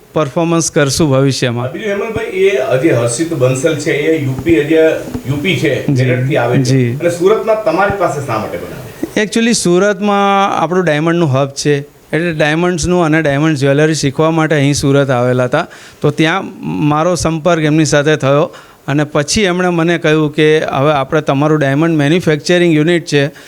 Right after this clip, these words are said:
Speaker 1: તો આપણે પ્રોડક્ટ બનાવી છે.
Speaker 2: કેટલો સમય લાગ્યો છે બનાવવામાં?
Speaker 1: સાતથી આઠ મહિનાનો સમય લાગ્યો.
Speaker 2: અને કેટલું વજન હશે એનું?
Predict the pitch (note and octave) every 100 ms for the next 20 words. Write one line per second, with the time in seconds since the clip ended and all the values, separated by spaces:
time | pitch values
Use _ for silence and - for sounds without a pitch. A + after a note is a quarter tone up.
0 | - - D#3 D3+ D#3 C#3+ C#3 D#3 D#3+ D#3
1 | D#3 - - - D3 C#3+ D#3 D3 C#3 C#3
2 | C3 B2 A#2 A#2 D#3+ G3 G#3 D#3+ F3 E3+
3 | D3 C#3+ C3 A2+ G#2+ G#2 G2 F2 D#2+ -
4 | - - - E3 D#3+ G#3 D3+ D#3 D3 D3
5 | D3+ C#3+ - C3 C3 B2+ A#2+ B2 A#2+ -
6 | - - - - - - B2 B2+ D#3+ E3+
7 | C3+ D3+ D3 D3 D3 -